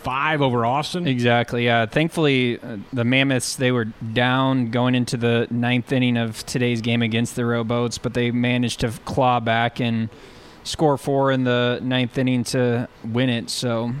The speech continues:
Speaker 2: yeah, that was a key win for the Mammoths today. And then,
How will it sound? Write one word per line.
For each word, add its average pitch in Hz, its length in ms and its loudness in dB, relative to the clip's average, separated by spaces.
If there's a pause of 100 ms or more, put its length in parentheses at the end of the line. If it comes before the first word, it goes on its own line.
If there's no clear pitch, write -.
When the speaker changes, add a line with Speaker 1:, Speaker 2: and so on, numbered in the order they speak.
(140)
Speaker 2:
yeah, 117 220 0
that 120 100 2
was 127 200 2
a 120 80 -6 (580)
key 151 220 0
win 135 260 0
for 127 160 -6
the 120 160 -4
Mammoths 127 480 -4
today. 127 360 0
And 120 120 0
then, 120 300 -2